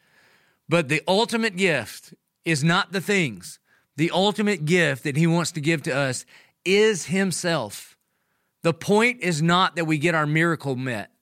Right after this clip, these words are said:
The point is that we meet the maker of our miracles. J I Packer says it this way. He says, "And still he seeks the fellowship of his people,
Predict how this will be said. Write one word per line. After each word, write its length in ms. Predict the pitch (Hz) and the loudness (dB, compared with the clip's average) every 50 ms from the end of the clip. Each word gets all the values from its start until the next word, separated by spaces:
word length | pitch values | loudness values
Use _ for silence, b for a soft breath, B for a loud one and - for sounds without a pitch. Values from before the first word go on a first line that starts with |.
| _ _ | _ _
The 100 | - 139 | -12 -12
point 400 | 120 - - 185 208 202 208 202 202 | -12 -8 -4 0 2 2 2 0 -2
is 120 | 160 147 | -6 -4
that 160 | 131 160 135 | -2 -2 -2
we 140 | 143 139 131 | -2 -2 -2
meet 520 | 127 131 131 139 156 170 190 202 - - - b b b b b b | -2 -4 -2 0 0 0 0 -2 -6 -12 -20 b b b b b b
the 100 | - 139 | -4 0
maker 460 | 147 147 147 151 170 160 - 170 156 | 0 2 2 2 0 0 -2 -2 -2
of 220 | 113 135 139 123 | -2 -2 -2 -2
our 120 | 131 127 123 | -2 -4 -4
miracles. 640 | 123 123 117 120 110 - - - - - - - B B B B B B B B B B B B B - | -4 -4 -4 -4 -6 -8 -14 -18 -16 -16 -18 -18 B B B B B B B B B B B B B -4
J 280 | 123 131 160 160 156 | -2 0 0 2 2
I 140 | 151 147 143 | 2 0 0
Packer 420 | - 139 147 147 151 143 - 139 | -2 -2 -2 -2 -2 -2 -4 -8
says 280 | 120 - - 156 143 131 | -8 -6 -4 -4 -4 -4
it 100 | 139 127 | -4 -2
this 220 | 131 147 139 - | -2 -2 -2 -2
way. 200 | 135 131 120 120 | -2 -2 -2 0
He 120 | 127 147 143 | 0 0 -2
says, 280 | - - 165 143 127 | 0 0 -2 0 0
"And 140 | 131 143 135 | -2 -2 -4
still 300 | - - - 175 180 170 | -2 0 2 2 4 4
he 100 | 156 156 | 4 2
seeks 340 | 131 - - 165 160 123 - | 0 0 0 0 0 0 -2
the 100 | - 135 | -6 -6
fellowship 520 | - - 156 151 151 151 139 - 170 135 | -4 0 0 2 2 0 0 -2 -2 -4
of 100 | 131 123 | -4 -4
his 160 | 110 127 113 - | -6 -6 -6 -4
people, 500 | _ 160 160 165 147 170 165 165 160 | _ 0 0 0 2 0 0 0 0